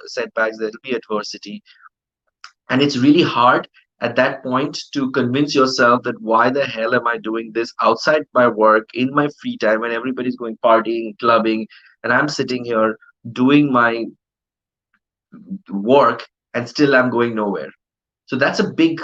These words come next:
uh, moment of, you need the moment of reflection at that point. You wanna quit everything and stop everything. But that happened to me as well. I,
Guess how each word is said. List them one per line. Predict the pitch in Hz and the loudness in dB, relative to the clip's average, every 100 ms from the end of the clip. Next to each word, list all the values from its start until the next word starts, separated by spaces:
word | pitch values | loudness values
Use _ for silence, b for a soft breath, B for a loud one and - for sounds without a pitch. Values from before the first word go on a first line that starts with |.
| - | -4
uh, | 120 113 113 110 113 113 110 104 101 104 101 104 | 0 2 2 2 0 0 -2 -4 -4 -6 -6 -10
moment | 113 127 131 135 135 | -10 -8 -6 -4 -2
of, | 139 - _ | -2 -4 _
you | 131 | -8
need | 139 151 | -4 -2
the | 135 | 0
moment | 131 131 | 0 -2
of | 123 | -4
reflection | 113 - 117 - 117 | -6 -6 -6 -6 -6
at | 110 | -2
that | 110 - | -2 0
point. | 113 | -4
You | 117 | -2
wanna | 117 117 | -2 -4
quit | - 135 | -4 0
everything | 127 113 117 - 113 | 0 0 -2 -2 -2
and | 110 104 | -4 -8
stop | - 113 110 | -2 0 2
everything. | 107 104 101 101 104 b b b _ _ _ _ - 123 123 _ | 0 -2 -8 -8 -10 b b b _ _ _ _ -10 -8 -10 _
But | - | -4
that | 117 135 - | -2 -2 -2
happened | 123 123 139 | -2 0 0
to | 131 | 2
me | 127 | 2
as | 123 107 | 2 2
well. | 107 104 | 0 2
I, | 113 | 0